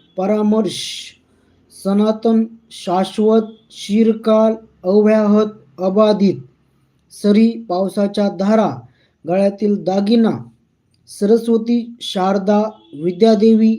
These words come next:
भारती, सावित्री, वाणी, वेदमाता, ब्राह्मी, वीणावादिनी, हंसवाहिनी, श्वेतवाहिनी, सृष्टी, चराचर, विश्व,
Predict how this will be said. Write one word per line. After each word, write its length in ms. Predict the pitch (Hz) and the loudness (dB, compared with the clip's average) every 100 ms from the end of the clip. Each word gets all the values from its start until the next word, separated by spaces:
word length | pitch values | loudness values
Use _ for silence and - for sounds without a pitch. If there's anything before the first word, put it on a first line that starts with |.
| - 123 | -6 -18
भारती, 920 | 135 151 180 202 202 220 220 220 - _ | -12 -4 0 0 -2 -2 -2 -2 -10 _
सावित्री, 840 | _ 180 190 220 214 226 226 226 214 - _ _ - | _ -4 2 2 2 2 4 2 -2 -18 _ _ -4
वाणी, 720 | 165 190 208 226 226 226 - | 0 2 4 4 4 -2 -12
वेदमाता, 960 | 143 170 208 202 208 208 208 220 226 220 _ | -4 0 2 2 2 2 2 0 0 -4 _
ब्राह्मी, 800 | 135 131 175 190 208 220 226 226 226 _ _ _ _ _ - | -12 -6 -2 2 4 4 2 0 -12 _ _ _ _ _ -8
वीणावादिनी, 1040 | 170 208 220 214 208 202 220 226 233 233 - - | 0 2 4 2 2 2 4 4 2 -2 -14 -8
हंसवाहिनी, 1000 | 190 233 220 226 196 196 214 226 233 233 - _ _ _ _ _ | -2 -2 -2 -2 2 4 6 4 2 -4 -16 _ _ _ _ _
श्वेतवाहिनी, 1120 | - - 220 214 214 185 185 190 190 160 120 - _ _ _ _ _ | -20 0 4 4 2 2 2 0 0 -2 -6 -14 _ _ _ _ _
सृष्टी, 800 | - 202 208 - 233 233 - - - | -4 -2 -2 0 0 0 -6 -18 -4
चराचर, 720 | 185 196 214 214 - 226 226 226 - 131 | -2 2 0 0 2 2 2 -2 -16 -14
विश्व, 600 | 135 202 208 - 220 | -4 -4 -4 0 2